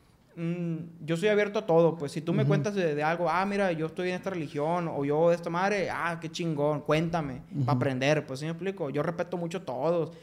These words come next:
Speaker 1: Tengo amigos de todo. Tengo amigos que son testigos de Jehová. Tengo amigos que son de la Santa Muerte. Tengo amigos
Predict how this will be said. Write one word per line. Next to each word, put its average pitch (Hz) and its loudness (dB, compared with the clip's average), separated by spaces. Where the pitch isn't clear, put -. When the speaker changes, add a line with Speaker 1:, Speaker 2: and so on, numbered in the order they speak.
Speaker 1:
Tengo 156 0
amigos 170 2
de 151 2
todo. 143 2
Tengo 160 0
amigos 165 0
que 147 -4
son 143 -6
testigos 151 -4
de 143 -4
Jehová. 139 -2
Tengo 147 -6
amigos 151 -4
que 147 -6
son 139 -6
de 147 -6
la 139 -4
Santa 127 -6
Muerte. 147 -4
Tengo 147 -8
amigos 143 -4